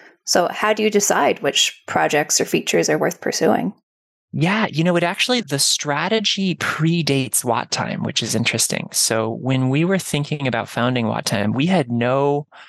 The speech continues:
Speaker 2: priors because we just weren't startup people. We had no assumption about whether a nonprofit or a for-profit was kind of more normal, which I think is kind of, like, shockingly naive for most people who work in this space, but it's a lot of reform academics. And so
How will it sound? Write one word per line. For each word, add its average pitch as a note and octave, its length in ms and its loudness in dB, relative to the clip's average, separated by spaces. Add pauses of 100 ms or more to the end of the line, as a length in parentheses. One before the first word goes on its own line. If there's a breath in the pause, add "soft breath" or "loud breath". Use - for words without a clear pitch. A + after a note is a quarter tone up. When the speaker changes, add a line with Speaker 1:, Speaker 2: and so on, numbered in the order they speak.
(260 loud breath)
Speaker 2:
priors A2 1080 0
because B2+ 220 -2
we C#3+ 60 2
just D#3 260 -2
weren't C#3+ 400 0
startup B2 320 0
people. - 500 -4 (440 loud breath)
We D3 80 0
had D3 80 0
no D#3+ 300 2
assumption C#3+ 680 0
about A2 260 0
whether A2 220 2
a G#2+ 60 0
nonprofit G#2 460 0
or G#2 80 2
a G#2+ 40 0
for-profit G#2 580 -2
was A2 120 -4
kind A2 160 0
of G2+ 40 2
more G2+ 120 2
normal, G#2 380 2 (320 loud breath)
which C3 160 0
I B2 40 2
think A#2+ 120 0
is A2 80 0
kind - 100 -8
of, A2 80 0
like, G#2 100 -2
shockingly A2+ 480 0
naive G#2 380 0
for A2+ 140 0
most G#2 200 2
people C3 180 -2
who C#3+ 60 2
work C#3 120 0
in C#3+ 60 0
this D3 120 0
space, D#3+ 400 -2
but - 200 -2 (120)
it's - 160 -4
a - 40 -2
lot G2+ 100 2
of G2 80 -4
reform F#2 240 -2
academics. - 480 -2 (760 loud breath)
And C#3+ 140 0
so E3+ 340 0